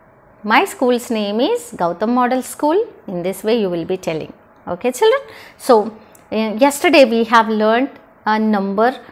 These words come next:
one and two, children, in the maths, previous class, children, in the maths, uh, book.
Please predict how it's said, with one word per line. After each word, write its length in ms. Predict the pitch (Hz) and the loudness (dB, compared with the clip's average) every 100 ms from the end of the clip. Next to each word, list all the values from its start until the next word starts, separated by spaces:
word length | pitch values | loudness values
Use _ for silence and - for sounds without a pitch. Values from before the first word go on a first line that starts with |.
| - | -10
one 400 | 196 190 226 254 | 0 6 6 4
and 320 | 233 208 214 | 0 -2 -6
two, 200 | - 269 | -2 -2
children, 360 | 262 226 233 330 | 0 -2 0 -2
in 140 | 254 | -2
the 60 | 208 | -4
maths, 720 | 202 208 262 - - - - _ _ _ _ _ | -2 2 2 0 -14 -14 -18 _ _ _ _ _
previous 420 | 254 233 240 247 | -2 0 2 0
class, 440 | - 214 196 - - | -2 0 0 0 -6
children, 240 | 233 277 - - - - | -4 -4 -8 -20 -20 -6
in 100 | 208 | -2
the 60 | 214 | 0
maths, 420 | 214 226 233 - | 2 0 -2 0
uh, 360 | 214 202 185 - - - - - _ _ _ _ _ _ - - | 2 2 0 -6 -16 -20 -20 -20 _ _ _ _ _ _ -20 -10
book. 280 | 214 320 359 | 0 0 0